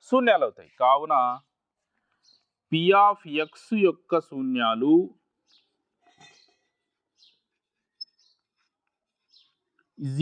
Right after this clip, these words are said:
equals to మైనస్ నాలుగు కామా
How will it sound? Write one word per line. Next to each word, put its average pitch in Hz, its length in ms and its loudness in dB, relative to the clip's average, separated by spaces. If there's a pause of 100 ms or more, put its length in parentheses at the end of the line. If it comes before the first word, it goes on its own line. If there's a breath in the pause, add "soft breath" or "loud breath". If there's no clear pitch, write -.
equals 156 380 -4 (100)
to 160 100 4 (1500)
మైనస్ 156 520 -4 (180)
నాలుగు 139 360 0 (120)
కామా 127 300 0